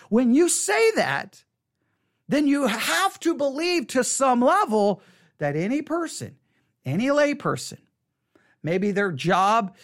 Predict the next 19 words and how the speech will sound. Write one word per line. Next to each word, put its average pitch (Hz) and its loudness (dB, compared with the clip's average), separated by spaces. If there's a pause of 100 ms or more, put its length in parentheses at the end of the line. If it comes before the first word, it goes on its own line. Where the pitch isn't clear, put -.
(300)
Monday 208 0
through 214 -4
Friday 220 0
is 185 -8
a 190 -10
carpenter. 139 -6
Maybe 190 -2
their 208 0
job 196 0
Monday 202 0
through 220 -2
Friday 214 0
is 208 -10
a 202 -6
bus 175 -8
driver. 127 -10
Maybe 208 -4 (240)
Monday 202 -2
through 214 -10